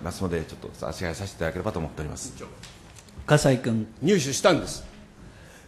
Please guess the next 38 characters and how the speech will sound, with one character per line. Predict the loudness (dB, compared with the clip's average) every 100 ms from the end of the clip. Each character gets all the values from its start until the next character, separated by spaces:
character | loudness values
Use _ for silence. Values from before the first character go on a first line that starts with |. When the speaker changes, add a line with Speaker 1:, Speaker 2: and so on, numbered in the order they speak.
| 4
Speaker 3:
こ | 12
の、 | 12 12 12 12 12
そ | 12
の | 12 12
公 | 12
表 | 12 12
さ | 12 12
れ | 12
な |
い | 12
中 | 12 10
身 | 10
と | 8
い | 10
う |
の | 12
が、 | 12 12 10
こ | 10
の | 10
文 | 12 10
書 | 8
に | 0
書 | 6
か | 10
れ | 10
て | 8
い |
る | 4
と | 0 -2
い | 2
う | 4
こ | 4
と | 8
で | 8
あ |
り | 8
ま | 4
す。 | -8